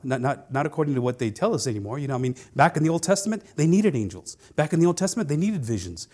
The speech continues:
Back in the Old Testament, they needed a word from the Lord. Back in the Old Testament, they needed, the canon was put together. I keep emphasizing that. The Bible, when it was put together, you need to know your word. This was according to the eternal purposes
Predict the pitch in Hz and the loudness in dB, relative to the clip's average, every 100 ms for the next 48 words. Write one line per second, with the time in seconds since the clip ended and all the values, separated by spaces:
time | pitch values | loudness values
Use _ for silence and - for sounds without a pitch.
0 | - 156 156 160 170 175 185 202 151 170 | -4 -2 0 0 0 0 -2 0 0 2
1 | 247 185 120 117 117 101 101 98 87 _ | 2 0 -2 -4 -4 -8 -8 -10 -14 _
2 | _ _ - - 170 190 180 185 196 208 | _ _ -10 2 2 4 4 2 -2 0
3 | 190 170 220 214 - - - _ - - | 2 2 2 -2 -10 -20 -20 _ -20 -20
4 | - 120 - 165 202 185 - - - 123 | -10 -6 -2 0 0 -6 -12 -18 -12 -12
5 | - 170 - 139 131 110 - - 117 - | -6 -6 -4 -2 0 -2 -6 -12 -12 -4
6 | 196 _ _ 185 - 151 135 110 104 110 | -6 _ _ -8 -6 -4 -4 -4 -4 -6
7 | 107 110 143 185 180 139 113 - 185 151 | -4 2 2 2 -2 0 -2 -2 -2 0
8 | 139 135 139 117 123 143 135 120 113 110 | -2 -2 -2 0 0 0 -2 -4 -4 -6
9 | 101 92 - - - - _ - _ _ | -10 -12 -16 -20 -20 -20 _ -20 _ _
10 | _ _ - - - 165 202 190 165 147 | _ _ -20 -18 2 2 4 0 0 -6
11 | - - 202 170 120 127 135 127 - - | -8 -4 0 0 0 -2 -6 -6 -8 -8
12 | 190 156 - 196 156 - 104 98 | -10 -10 -8 -6 -4 -4 -4 -8